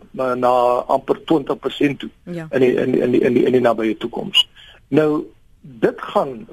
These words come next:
Speaker 1: werklik waar die bietjie groei wat ons gesien het in sekere s-, sektore, dit gaan daai groei totaal weer omswaai, eh, in 'n negatiewe, eh, ehm, eh, gro-, groei proses. So, ons is ook in die proses om met Eskom te praat daaroor.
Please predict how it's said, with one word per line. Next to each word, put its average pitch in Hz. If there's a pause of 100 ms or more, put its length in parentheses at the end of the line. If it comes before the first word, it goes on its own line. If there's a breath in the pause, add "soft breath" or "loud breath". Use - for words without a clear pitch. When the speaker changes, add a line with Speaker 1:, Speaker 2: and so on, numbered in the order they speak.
Speaker 1:
werklik 185
waar 147
die 131
bietjie -
groei 175
wat 131
ons 135
gesien 202
het 143 (340 soft breath)
in 135
sekere 165
s-, - (160)
sektore, 131
dit 165
gaan 190
daai 143
groei 160
totaal 156
weer 147
omswaai, 143 (420 soft breath)
eh, 127
in 131
'n 127
negatiewe, 131
eh, 120
ehm, 113
eh, 65
gro-, -
groei - (340 loud breath)
proses. - (460 loud breath)
So, 156
ons -
is -
ook 262
in 185
die 165
proses 160
om 139
met 131
Eskom 139
te -
praat 151
daaroor. 175